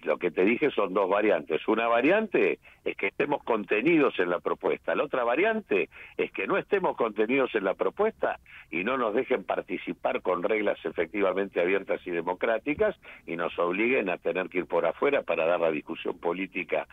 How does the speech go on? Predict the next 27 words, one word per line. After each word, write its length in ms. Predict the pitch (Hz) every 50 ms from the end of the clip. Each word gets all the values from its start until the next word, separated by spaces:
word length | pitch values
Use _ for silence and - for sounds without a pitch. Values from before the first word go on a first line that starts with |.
| - - - -
que 100 | - -
corresponde 520 | - 78 76 76 71 - 87 82 78 85
dar. 220 | 117 143 123 - 78 -
Son 160 | 113 120 117
las 140 | 101 87 82
dos 180 | 101 110 -
variantes 560 | - 92 87 87 92 92 90 87 92 82 76 - - - - - - - -
que 80 | - 92
existen 640 | - - - 196 196 185 - - 254 240 233 202 -
y 140 | - 85 -
que, 200 | - - 80 78
bueno, 280 | 90 143 160 - 78 - -
en 160 | - 82 80 -
función 560 | - - 85 80 78 - 110 113 107 104 95
de, 280 | 87 87 80 76 69 - - - - - - _
de 120 | - 85 82
cómo 280 | - 110 104 95 92 - -
se 80 | 95
den 160 | 90 92 92
las 120 | 92 90 -
cosas, 340 | - 147 160 160 - 143 -
tomaremos 640 | - - 82 82 82 82 92 90 92 87 80 73 -
la, 300 | 76 73 71 69 67 - _ _ _ - - _ _ _ -
la 100 | - 87
definición 520 | 87 80 - - 80 82 80 - - -
que 100 | - -
corresponda. 580 | 78 82 82 85 82 - - 127 87 80 73 -